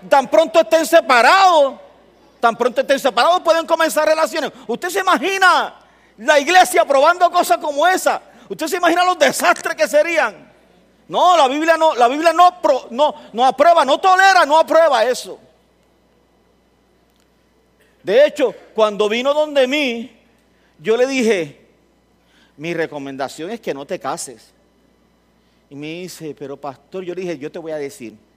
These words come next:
yo creo que en menos de un año, él te va a hacer a ti lo mismo que le hizo a la esposa". Se fue, se casó. Once meses después, vino a mi oficina.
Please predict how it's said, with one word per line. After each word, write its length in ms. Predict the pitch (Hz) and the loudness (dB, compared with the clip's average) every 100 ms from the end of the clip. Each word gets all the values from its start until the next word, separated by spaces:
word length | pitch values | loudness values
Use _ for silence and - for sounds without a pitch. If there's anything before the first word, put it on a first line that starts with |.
| _ _ _ _ 113 | _ _ _ _ -8
yo 300 | 185 202 208 | -4 -4 -4
creo 400 | 165 147 131 - _ _ | -4 -4 -6 -12 _ _
que 200 | 165 147 | -6 -6
en 140 | 147 | -6
menos 440 | 151 185 220 226 165 | -8 -6 -4 -4 -2
de 100 | 180 | -4
un 200 | 180 165 | -2 -2
año, 580 | 214 269 233 180 175 156 _ _ _ - | 0 0 -4 -6 -8 -14 _ _ _ -12
él 160 | 165 | -10
te 160 | - 180 | -6 -6
va 60 | 180 | -6
a 40 | |
hacer 240 | - 196 170 | -8 -6 -6
a 80 | |
ti 140 | - 202 | -8 -10
lo 120 | 156 | -10
mismo 280 | 208 208 180 | -12 -14 -16
que 120 | 143 | -14
le 80 | 127 | -14
hizo 240 | 156 180 | -14 -14
a 20 | |
la 60 | 139 | -16
esposa". 440 | - 135 139 - 95 _ _ _ _ _ _ _ _ _ _ _ _ _ _ _ _ _ _ _ _ _ _ _ _ _ _ _ | -16 -18 -18 -20 _ _ _ _ _ _ _ _ _ _ _ _ _ _ _ _ _ _ _ _ _ _ _ _ _ _ _ _
Se 200 | - 170 | -10 -8
fue, 360 | 156 185 233 233 _ _ _ _ _ _ _ _ _ _ _ _ | -4 -4 -4 -6 _ _ _ _ _ _ _ _ _ _ _ _
se 200 | _ 160 | _ -10
casó. 480 | 143 135 - 180 190 _ _ _ _ _ _ _ - | -8 -8 -6 -8 -10 _ _ _ _ _ _ _ 0
Once 440 | 285 359 - 254 | 2 2 0 -4
meses 380 | 254 330 247 190 | -2 -4 -4 -6
después, 540 | 165 - 285 269 185 - _ _ _ _ | -8 -6 -2 -2 -4 -16 _ _ _ _
vino 180 | 147 165 | -14 -12
a 60 | 175 | -14
mi 100 | 175 | -16
oficina. 560 | 185 180 160 131 120 | -16 -18 -16 -18 -20